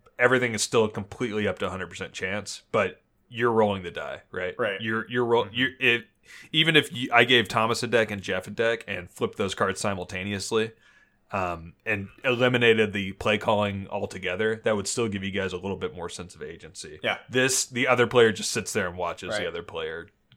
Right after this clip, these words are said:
Speaker 1: march down the field. They can't, they can do nothing about it. Absolutely, <laughs> absolutely
Speaker 2: Yeah,
Speaker 1: nothing
Speaker 2: yeah.
Speaker 1: about it. So, so I,
Speaker 3: So
Speaker 1: I, I
Speaker 3: this
Speaker 1: think
Speaker 3: game
Speaker 1: that
Speaker 3: would
Speaker 1: is
Speaker 3: have
Speaker 1: the big
Speaker 3: probably have
Speaker 1: downfall.
Speaker 3: benefited from a dice roll. Let me, let me
Speaker 1: Yeah.
Speaker 3: ask you something.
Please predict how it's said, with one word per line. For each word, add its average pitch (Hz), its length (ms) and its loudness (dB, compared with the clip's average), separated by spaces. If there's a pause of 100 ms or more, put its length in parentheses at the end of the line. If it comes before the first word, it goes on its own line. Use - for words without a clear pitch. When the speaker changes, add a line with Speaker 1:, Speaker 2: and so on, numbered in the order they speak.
Speaker 1:
march 104 360 -2
down 92 160 -4
the 90 80 -10
field. 90 340 -6
They 92 80 0
can't, 92 260 -6
they 110 140 4
can 110 140 -4
do 98 100 -4
nothing 95 380 -2
about 82 260 -8
it. - 180 -14
Absolutely, 110 460 -4
<laughs> - 40 -8
absolutely 117 580 2
Speaker 2:
Yeah, - 20 -6
Speaker 1:
nothing 104 280 -4
Speaker 2:
yeah. 92 100 -4
Speaker 1:
about 87 220 -6
it. - 180 -12
So, 87 280 -6 (440)
so 117 180 6
I, 113 100 8
Speaker 3:
So 123 140 4
Speaker 1:
I, 143 140 6
I 135 40 6
Speaker 3:
this 151 160 8
Speaker 1:
think 120 100 -2
Speaker 3:
game 127 80 8
Speaker 1:
that 123 160 10
Speaker 3:
would 95 100 4
Speaker 1:
is - 80 -2
Speaker 3:
have - 60 -10
Speaker 1:
the - 60 2
big 151 120 6
Speaker 3:
probably 143 260 -4
have 117 100 -4
Speaker 1:
downfall. 85 100 -6
Speaker 3:
benefited 127 520 -2
from 110 200 -10
a 98 40 -6
dice 98 460 -6
roll. 60 280 -14
Let 147 140 -2
me, 214 180 -2
let 196 140 0
me 240 60 4
Speaker 1:
Yeah. 214 120 6
Speaker 3:
ask 196 220 -2
you 139 80 -6
something. 104 380 -10